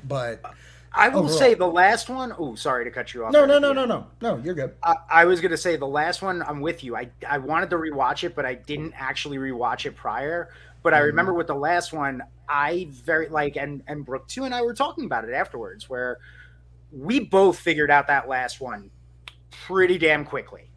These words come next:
Speaker 2: I mean,
Speaker 1: That's
Speaker 2: I, like, pretty damn quickly, we knew that last one where we were like, "Oh, okay."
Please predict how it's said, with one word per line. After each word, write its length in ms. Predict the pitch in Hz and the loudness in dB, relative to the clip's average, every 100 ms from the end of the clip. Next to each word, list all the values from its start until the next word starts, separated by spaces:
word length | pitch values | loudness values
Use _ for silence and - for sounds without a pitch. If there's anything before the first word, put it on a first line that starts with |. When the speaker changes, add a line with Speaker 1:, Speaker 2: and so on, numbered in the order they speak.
| - - - - - - - | -20 -20 -20 -20 -20 -10 2
Speaker 2:
I 140 | 156 | 2
mean, 240 | 160 151 147 | 2 -2 -2
Speaker 1:
That's 120 | 147 | 2
Speaker 2:
I, 360 | 156 170 175 170 | 4 4 2 0
like, 300 | 170 151 - - - | -2 -2 -8 -18 -2
pretty 420 | 208 233 240 233 | 6 8 8 6
damn 320 | 208 202 196 | 6 4 4
quickly, 400 | 165 196 165 156 | 0 0 0 -4
we 220 | 147 156 175 | -4 -4 -2
knew 160 | 180 | 2
that 200 | 175 165 | 4 4
last 280 | 156 151 143 | 4 -2 -4
one 140 | 156 | -8
where 120 | 143 139 | -8 -6
we 80 | |
were 100 | 143 | -4
like, 260 | 139 139 131 | -2 -2 -2
"Oh, 240 | 151 151 | -2 -2
okay." 300 | 151 147 135 | -2 -4 -8